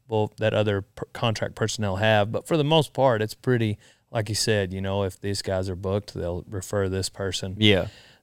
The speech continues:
Speaker 1: Um, but there's all kinds of jobs walking around too. You know, you got
Speaker 2: <laughs>
Speaker 1: like, you got, like, some, like, summer series.
Speaker 2: Yeah.
Speaker 1: And it's like, "Hey, this is gonna pay two hundred bucks a, a perf."
Speaker 2: Yeah.
Speaker 1: You know, and then you got Woodward that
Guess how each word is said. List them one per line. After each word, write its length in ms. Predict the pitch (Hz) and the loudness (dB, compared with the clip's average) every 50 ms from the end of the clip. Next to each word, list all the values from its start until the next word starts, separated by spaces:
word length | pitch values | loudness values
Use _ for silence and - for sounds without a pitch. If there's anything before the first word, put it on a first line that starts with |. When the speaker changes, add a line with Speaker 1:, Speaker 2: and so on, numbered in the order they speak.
| _ _ - | _ _ -4
Speaker 1:
Um, 480 | 113 104 101 98 95 87 85 90 107 127 - _ _ _ _ _ | -2 0 0 0 0 -2 -4 -8 -10 -14 -16 _ _ _ _ _
but 160 | 127 117 104 | -4 0 2
there's 160 | 131 123 110 | 2 4 4
all 220 | 123 123 143 165 170 | 6 8 8 6 6
kinds 280 | - 202 202 202 175 | 4 2 2 2 2
of 80 | 151 120 | 2 0
jobs 400 | 113 123 123 156 190 180 131 127 | 2 4 4 4 4 2 2 2
walking 260 | 117 123 123 - 123 | 2 2 2 2 0
around 260 | 120 117 113 107 101 | 0 2 2 0 0
too. 280 | - 120 123 123 104 85 | 0 0 0 0 0 -2
You 120 | 92 92 104 | -4 -4 -2
know, 120 | 107 107 | 0 0
you 160 | 104 101 113 | 2 2 4
got 200 | 120 123 113 92 | 4 4 4 4
Speaker 2:
<laughs> 100 | 107 113 107 | 4 4 2
Speaker 1:
like, 120 | 104 101 - _ _ _ _ _ _ _ | 2 0 -2 _ _ _ _ _ _ _
you 140 | - 110 113 | -6 -2 2
got, 160 | 117 113 110 101 | 4 4 4 4
like, 180 | 104 104 - | 2 0 0
some, 280 | - - 127 156 190 185 | 0 2 4 4 6 4
like, 180 | 143 98 - | 4 2 0
summer 340 | - - - 135 160 156 117 | 0 2 2 4 4 4 4
series. 600 | - - - 113 104 95 90 80 71 - - - - _ _ _ - | 4 2 2 2 0 -2 -2 -4 -6 -8 -8 -10 -10 _ _ _ 2
Speaker 2:
Yeah. 260 | 101 101 98 95 98 | 4 6 6 6 4
Speaker 1:
And 100 | 110 107 | 2 0
it's 160 | 104 98 - | 0 0 0
like, 180 | - 101 95 - | 0 -2 0 0
"Hey, 180 | - 123 113 107 | 2 2 4 4
this 160 | 117 156 160 | 4 2 2
is 60 | - | 2
gonna 160 | 143 135 117 107 | 0 0 -2 -2
pay 180 | - 120 107 | 0 -2 -2
two 300 | 95 - - 135 120 117 | -2 -2 0 0 2 2
hundred 200 | 117 110 110 107 107 | 2 0 -2 -2 -2
bucks 420 | 107 101 95 95 - - - - - _ _ _ _ _ - | 0 -2 -2 -2 -4 -10 -14 -14 -16 _ _ _ _ _ -14
a, 100 | 104 101 - _ _ _ - | -14 -14 -14 _ _ _ -16
a 80 | 101 | -14
perf." 440 | - - 110 85 - - - - - _ _ _ _ _ _ | -6 -4 -2 -2 -2 -6 -10 -14 -14 _ _ _ _ _ _
Speaker 2:
Yeah. 80 | - - - - - _ _ _ _ | -16 -16 -16 -18 -20 _ _ _ _
Speaker 1:
You 120 | - 107 98 | -8 -4 -2
know, 140 | 98 98 | 0 0
and 120 | 98 101 104 | 2 2 2
then 100 | 107 110 | 2 2
you 120 | 110 107 | 2 2
got 180 | 110 107 113 - _ _ _ _ _ _ _ _ _ _ _ _ _ - | 2 2 0 -2 _ _ _ _ _ _ _ _ _ _ _ _ _ 2
Woodward 560 | 156 151 151 156 139 127 123 120 120 123 117 - _ _ _ _ | 8 10 10 10 10 8 8 6 6 4 0 -6 _ _ _ _
that 300 | - 117 117 110 107 - | -6 -2 0 2 2 0